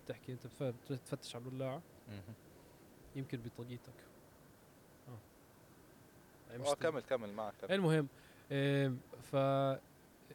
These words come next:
Speaker 1: مش إنه بكتب بأسامي غير، بكتب بشخصيات غير. يعني إذا هو بك-،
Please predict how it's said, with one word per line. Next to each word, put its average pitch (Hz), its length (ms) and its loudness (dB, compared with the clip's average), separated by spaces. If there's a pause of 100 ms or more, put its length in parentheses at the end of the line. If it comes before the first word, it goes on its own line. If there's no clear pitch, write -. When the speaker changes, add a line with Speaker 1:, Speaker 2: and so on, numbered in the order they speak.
(640)
Speaker 1:
مش 170 240 -2
إنه 156 180 2
بكتب 156 400 -2
بأسامي 139 380 -2
غير، 123 160 -4
بكتب 165 440 -2 (380)
بشخصيات 135 640 -2 (120)
غير. 113 100 -10 (260)
يعني 120 260 -2 (260)
إذا 127 160 -4
هو 147 300 2
بك-، 139 240 -6